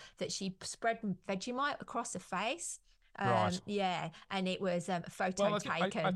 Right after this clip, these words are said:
Speaker 2: I, I think this is the most literal account. He says, "I'm sick of the dogs outside my window." So, um,
Speaker 1: Mm.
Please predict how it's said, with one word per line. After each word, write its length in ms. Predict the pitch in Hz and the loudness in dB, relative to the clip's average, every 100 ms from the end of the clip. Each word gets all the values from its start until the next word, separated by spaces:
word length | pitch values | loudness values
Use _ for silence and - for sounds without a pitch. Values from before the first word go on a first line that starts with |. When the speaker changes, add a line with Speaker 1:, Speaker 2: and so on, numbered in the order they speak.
| 185 196 | 0 -4
Speaker 2:
I, 40 | |
I 20 | |
think 200 | - 247 | -2 -2
this 160 | 214 - | -2 -2
is 80 | 160 | 0
the 80 | |
most 240 | 175 160 120 | 0 2 0
literal 320 | 147 - 143 | -2 -2 -2
account. 340 | 117 139 127 | -2 -2 0
He 60 | 127 | 0
says, 260 | - 143 - | 0 -2 -2
"I'm 140 | 156 143 | 0 0
sick 180 | - 151 | 0 -2
of 60 | |
the 80 | 120 | -2
dogs 340 | 113 123 120 131 | 0 0 0 -2
outside 400 | 113 - 190 123 | -2 -2 -2 0
my 80 | 127 | -2
window." 380 | 117 123 113 107 | 0 0 0 0
So, 240 | - 151 | -2 -2
um, 80 | 113 - | -4 -4
Speaker 1:
Mm. 680 | 208 208 190 190 185 180 | -4 0 2 2 4 2